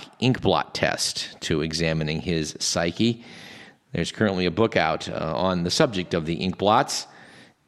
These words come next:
which was excerpted, I believe, in New Scientist. Um, we should talk about this a little bit.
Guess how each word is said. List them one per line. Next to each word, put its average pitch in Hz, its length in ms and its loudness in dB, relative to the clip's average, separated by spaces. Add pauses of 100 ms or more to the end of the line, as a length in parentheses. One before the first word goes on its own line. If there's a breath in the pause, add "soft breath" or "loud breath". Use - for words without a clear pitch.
which - 180 -8
was 82 160 -2
excerpted, 92 560 2
I - 100 0
believe, 87 320 2
in 85 120 2
New 82 120 0
Scientist. 92 680 2
Um, 98 240 2
we 165 80 2
should - 160 0
talk 110 240 4
about 95 180 2
this - 160 -2
a 80 40 0
little 92 220 2
bit. 87 220 2